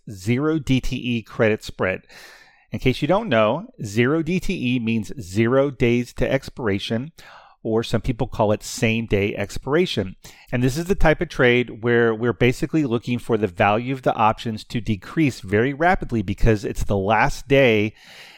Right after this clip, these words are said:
that these options live. They are about to expire. It's the very last day. There's a lot of other factors that go into it, but I like to be a net option seller of these,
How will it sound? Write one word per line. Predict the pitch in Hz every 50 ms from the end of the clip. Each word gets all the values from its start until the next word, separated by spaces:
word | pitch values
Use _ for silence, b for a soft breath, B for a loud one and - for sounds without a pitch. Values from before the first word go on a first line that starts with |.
| B -
that | 113 110 -
these | 123 110 -
options | - 104 104 - - - 113 110 98 107
live. | 107 131 170 156 110 95 87 -
They | 107 104
are | 98 98
about | 95 104 117 113 -
to | - 127 120
expire. | 120 - - - - - - 123 139 151 120 92
It's | 90 - -
the | - 104
very | 90 87 101 110 120 131
last | 123 123 120 117 113 - -
day. | 139 123
There's | 101 98 90
a | 104
lot | 92 107 113 123
of | 120
other | 120 120 127
factors | - - 143 135 135 - - 117 - -
that | 120 101 -
go | 123 113 117
into | 151 175 - - 131 110
it, | 101 -
but | - 113 107 - B B B B B B B B -
I | - 127
like | 139 170 175 -
to | - 139
be | 107 131 123
a | 113 104
net | 104 110 117 117 120 -
option | 110 110 107 - - 107 95
seller | - - - - 113 113 123 139 147 147
of | - - 123 110 107
these, | 127 120 120 120 110 - -